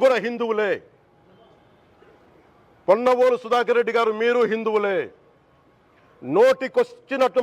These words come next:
మాట్లాడకండి. తమాషాలుగా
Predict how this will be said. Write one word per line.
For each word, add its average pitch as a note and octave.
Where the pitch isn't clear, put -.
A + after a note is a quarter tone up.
మాట్లాడకండి. G#3
తమాషాలుగా A#3+